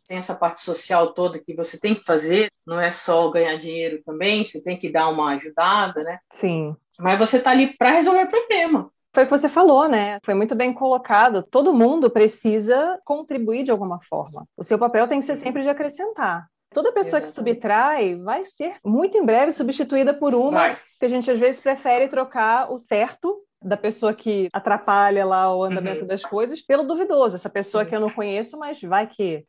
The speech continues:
Speaker 1: Você tava falando do intensivismo, né? Normalmente, quem que fica no intensivismo? O anestesista, ou o clínico, ou o cirurgião, mas na maioria das vezes o anestesista. Que o anestesista, ele pode trabalhar ou no intensivismo,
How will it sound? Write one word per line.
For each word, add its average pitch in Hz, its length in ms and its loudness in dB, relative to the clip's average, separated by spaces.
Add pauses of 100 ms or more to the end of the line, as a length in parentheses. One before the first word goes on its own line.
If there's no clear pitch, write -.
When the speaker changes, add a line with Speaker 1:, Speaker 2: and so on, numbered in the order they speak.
(140)
Speaker 1:
Você - 120 -20
tava 196 220 -4
falando 202 320 2
do 202 80 0
intensivismo, 180 840 -4
né? 180 220 0 (220)
Normalmente, 233 1000 2
quem 254 140 6
que 254 120 -2
fica - 260 -2
no 202 60 2
intensivismo? 185 680 -4 (280)
O 175 160 -4
anestesista, 220 720 0 (220)
ou 202 300 2
o 202 40 -8
clínico, 208 640 -2 (200)
ou 175 200 -2
o 190 40 -4
cirurgião, 190 600 0
mas 156 200 -6
na 165 120 -4
maioria 175 360 -2
das 185 180 -4
vezes 190 280 -4
o 208 100 -4
anestesista. 180 680 -6 (240)
Que - 80 -6
o 185 40 2
anestesista, 185 600 2
ele 196 120 0
pode 190 240 -2
trabalhar 196 540 2 (140)
ou 233 260 6
no 226 100 4
intensivismo, 208 840 -4